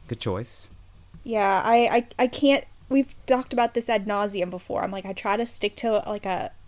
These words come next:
Speaker 2: script and be like, "Okay, I'm gonna play this game, and then I'm not gonna move on until I play this game." It doesn't happen. I was feeling, like, very islandy, so I was like, "I need to play, like, an
Speaker 1: Islandy.
Speaker 2: islandy game." <laughs>
Speaker 1: Islandy.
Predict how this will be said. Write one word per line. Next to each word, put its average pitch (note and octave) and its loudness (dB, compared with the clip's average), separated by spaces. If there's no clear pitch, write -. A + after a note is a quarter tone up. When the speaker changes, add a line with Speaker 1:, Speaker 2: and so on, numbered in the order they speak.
Speaker 2:
script - 0
and G3+ -6
be G3+ -8
like, G#3+ -6
"Okay, A#3 -6
I'm F#3 -4
gonna G#3 -8
play D4+ 0
this C4+ -4
game, B3 2
and G3 -6
then C#4+ 4
I'm A#3 -2
not A3+ -2
gonna A#3+ 0
move A#3 0
on G#3 0
until G#3 -6
I G3 -6
play F#3 -8
this D#4+ 2
game." G#3+ -2
It - -6
doesn't G3+ 2
happen. - -10
I A3 -2
was A3+ -4
feeling, A#3+ 4
like, G#3 -4
very G#3+ -2
islandy, A#3+ -2
so - -10
I - -4
was G#3 -10
like, A3+ -10
"I C4+ -2
need F#4 0
to G4+ 2
play, D4 -2
like, C#4 0
an - -2
Speaker 1:
Islandy. F#3+ -6
Speaker 2:
islandy - -12
game." D#4 0
<laughs> - -14
Speaker 1:
Islandy. G#2 0